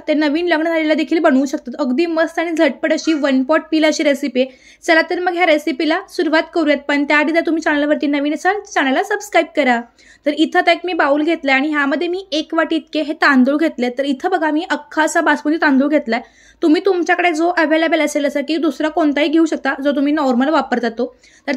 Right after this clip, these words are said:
तांदूळ आता आपण दोनदा स्वच्छ धुवून घ्यायचेत. मी नेहमीप्रमाणे तुम्हाला अनेकदा सांगते, तांदूळ धुताना तो चोळून धुवायचा.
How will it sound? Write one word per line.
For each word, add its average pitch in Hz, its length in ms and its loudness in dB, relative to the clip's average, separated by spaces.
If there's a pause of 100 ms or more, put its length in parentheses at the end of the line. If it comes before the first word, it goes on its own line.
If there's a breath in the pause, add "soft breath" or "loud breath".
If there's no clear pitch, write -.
तांदूळ 311 380 2
आता 370 180 0
आपण 339 240 -2
दोनदा 294 340 2
स्वच्छ 311 320 -2
धुवून 302 320 2
घ्यायचेत. 285 280 0 (160)
मी 294 100 0
नेहमीप्रमाणे 320 520 2
तुम्हाला 349 200 -2
अनेकदा 302 280 0
सांगते, 262 340 0
तांदूळ 277 380 0
धुताना 311 300 2
तो 320 60 -2
चोळून 302 440 0
धुवायचा. 240 400 0